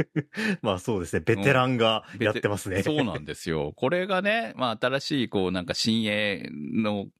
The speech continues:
Speaker 2: ね、監督が、若い、こう、今時っぽい監督がやってます、みたいな、監督で、え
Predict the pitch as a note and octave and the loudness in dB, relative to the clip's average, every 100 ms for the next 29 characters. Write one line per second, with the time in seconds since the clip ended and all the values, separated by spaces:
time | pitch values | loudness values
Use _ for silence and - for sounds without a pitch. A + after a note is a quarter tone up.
0 | _ A2+ B2+ D#2 - - - - G#2+ G2 | _ -2 -2 -4 -12 -20 -20 -4 -4 -2
1 | F#2+ G2 G2+ G2 F#2+ - _ _ _ F2 | -6 -2 0 0 -2 -6 _ _ _ -6
2 | A#2+ A2 F#2 E2 E2 - _ - D#2 C2+ | -2 -2 -2 -8 -14 -20 _ -4 -2 0
3 | A#1+ B1 _ A#2 B2+ B2+ - C3+ - - | -2 -8 _ 0 0 -4 -2 -2 -2 0
4 | E3 G#2+ D#2+ _ _ _ - F#2+ F#2 F#2 | 0 0 -6 _ _ _ -2 -2 0 -2
5 | F2 - A#2 A2+ F3 - G#2+ G#2 E2 D#2 | 0 -2 -2 -4 -10 -4 -2 -2 -4 -6
6 | - _ - - E2+ E2+ - - G2 F2+ | -14 _ -8 -2 -2 -2 -8 -6 -4 -2
7 | F2 F#2 F#2 - - - - F2 E2 D#2 | -2 -2 -4 -10 -20 -18 -4 -2 0 -2
8 | D2+ D2+ - | -4 -4 -6